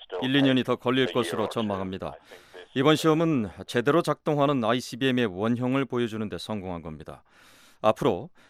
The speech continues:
Speaker 2: 핵탄두 장착과 지휘 통제 네트워크를 갖추는 등의 과제가 남았습니다. 지금은 미사일 부대가 아니라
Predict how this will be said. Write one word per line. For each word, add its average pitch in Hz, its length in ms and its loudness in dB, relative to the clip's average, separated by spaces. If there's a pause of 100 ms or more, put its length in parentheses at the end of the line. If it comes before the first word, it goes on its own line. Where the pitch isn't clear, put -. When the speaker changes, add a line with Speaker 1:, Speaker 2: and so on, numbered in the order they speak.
(160)
Speaker 2:
핵탄두 151 420 2
장착과 135 640 2
지휘 131 320 -4
통제 127 640 2
네트워크를 120 600 -2
갖추는 120 340 -4
등의 101 220 -8
과제가 92 640 -6
남았습니다. 80 680 -12 (640)
지금은 143 600 0
미사일 131 480 4
부대가 135 400 4
아니라 107 360 0